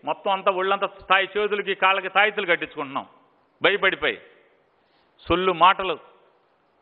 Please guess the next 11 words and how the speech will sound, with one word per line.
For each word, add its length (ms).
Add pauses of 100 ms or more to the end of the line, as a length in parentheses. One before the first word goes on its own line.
(300)
చంద్రబాబు 440
నాయుడుతో 300 (100)
తిరిగి 240 (120)
తిరిగి 260 (760)
సొల్లు 280
కబుర్లు 300
ఎక్కువైపోయినాయి 480
మీకు 160
కూడా 200
పవన్ 200
నాయుడు 120